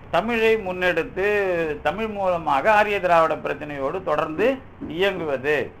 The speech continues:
அப்ப நான் என்ன கேள்வி கேட்டேன் அப்படின்னா, திருஞான சம்பந்தரை ஏற்றுக்கொள்ளுகிற நீங்கள், அதுதானே தேவாரம் ஒரு மறுபார்வை.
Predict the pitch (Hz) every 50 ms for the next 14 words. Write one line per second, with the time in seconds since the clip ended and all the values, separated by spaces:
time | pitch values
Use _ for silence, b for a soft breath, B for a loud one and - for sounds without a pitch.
0 | - - - - - - - - - - - - - - - - 156 156 156 156
1 | 170 190 190 - 170 175 175 175 156 151 151 139 - 143 135 120 123 113 107 107
2 | 123 151 202 247 - - - - - - - - - - - - - - - -
3 | - - - - - - - - - - - - - - - - - - - 175
4 | 190 214 214 214 208 208 180 180 190 185 180 180 175 170 175 180 175 170 165 165
5 | 170 165 156 160 156 156 156 160 165 170 151 147 147 151 135 151 - - - -
6 | - - - - - - - 147 147 170 175 170 165 147 135 139 151 156 156 151
7 | 147 151 156 160 160 - - 135 143 139 131 131 143 156 156 - 135 113 104 -
8 | 76